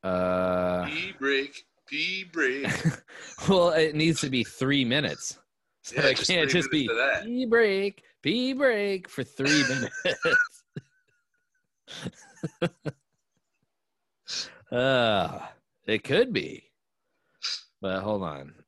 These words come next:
Speaker 1: Uh, damn it. All right,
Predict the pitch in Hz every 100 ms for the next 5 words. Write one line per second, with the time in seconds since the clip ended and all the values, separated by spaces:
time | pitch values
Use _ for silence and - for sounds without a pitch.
0 | - 98 101 98 95 90 87 - - -
1 | - _ _ _ _ _ _ _ _ _
2 | _ _ _ _ _ _ _ 101 101 95
3 | - _ _ _ _ _ _ _ _ _
4 | _ _ _ _ _ _ _ _ _ _
5 | _ _ _ _ _ _ _ _ - _
6 | 95 92 76